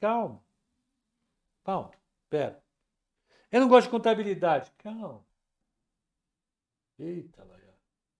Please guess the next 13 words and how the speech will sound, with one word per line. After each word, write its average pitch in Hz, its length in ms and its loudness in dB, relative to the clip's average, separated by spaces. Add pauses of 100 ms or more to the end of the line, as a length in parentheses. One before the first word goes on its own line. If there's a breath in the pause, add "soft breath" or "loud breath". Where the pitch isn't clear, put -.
(1200)
Vamos 156 200 -8
ver 123 140 -4
aqui. 101 380 -16
Calculador. 143 680 -6
Não - 420 -20
precisa 202 200 -6
nem 233 120 -4
fazer 208 180 -2
uma 196 180 -2
conta 185 280 -4
muito 175 180 -10
complicada. 175 640 -10
Ó. 143 340 0